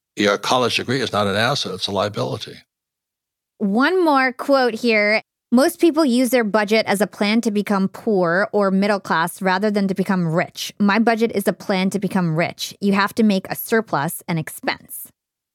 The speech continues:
Speaker 1: Well, it's a lot of it, but the biggest asset you have is your time. And we basically have the same, we're equal twenty-four hours a day.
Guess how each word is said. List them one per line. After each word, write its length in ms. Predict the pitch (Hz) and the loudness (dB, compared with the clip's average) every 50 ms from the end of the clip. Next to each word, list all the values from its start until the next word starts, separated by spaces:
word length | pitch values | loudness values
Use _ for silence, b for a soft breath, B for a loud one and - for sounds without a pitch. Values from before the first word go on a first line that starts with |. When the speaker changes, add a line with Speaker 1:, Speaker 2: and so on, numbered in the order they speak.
| _ | _
Speaker 1:
Well, 160 | - 147 147 151 | 0 2 2 2
it's 140 | 160 151 | 2 2
a 60 | - 139 | 0 2
lot 260 | 139 139 131 120 120 | 2 4 4 4 4
of 200 | 131 135 120 110 | 2 2 2 0
it, 180 | 110 104 - | -2 -4 -2
but 180 | - 113 110 98 - _ _ _ _ _ _ | -4 -4 -4 -4 -6 _ _ _ _ _ _
the 80 | - 117 | -6 -2
biggest 320 | 113 190 226 233 190 - | -2 0 0 0 0 0
asset 440 | 120 127 135 - - - 120 113 - | 0 0 0 -2 -2 -4 -4 -4 -2
you 100 | 196 196 | -4 -2
have 320 | 185 - 143 135 117 92 | 0 0 0 0 0 -2
is 120 | 98 92 90 | -4 -8 -8
your 100 | 85 - | -10 -10
time. 420 | - - - 139 160 147 - - - _ _ _ _ _ _ _ _ _ | -8 -4 -2 -2 -2 -2 -6 -10 -20 _ _ _ _ _ _ _ _ _
And 200 | - 110 110 110 | -2 0 2 2
we 100 | 113 113 | 2 2
basically 380 | 110 - 143 156 - - 135 | 2 2 0 0 0 0 0
have 100 | 107 110 | 0 0
the 80 | 104 104 | 0 0
same, 280 | - - 123 117 110 113 - - | 0 0 0 0 2 0 -2 -2
we're 140 | 117 107 | -2 -2
equal 540 | 117 131 156 147 - - 98 92 92 98 - _ | 0 0 0 -2 -2 -2 -2 -2 -2 -4 -8 _
twenty-four 360 | - - 120 113 104 - 107 | -4 -2 0 0 0 2 2
hours 240 | 107 101 98 101 - | 2 2 2 0 -4
a 60 | 92 | -4
day. 300 | 92 104 123 127 98 87 | -4 -2 -2 -2 -2 -4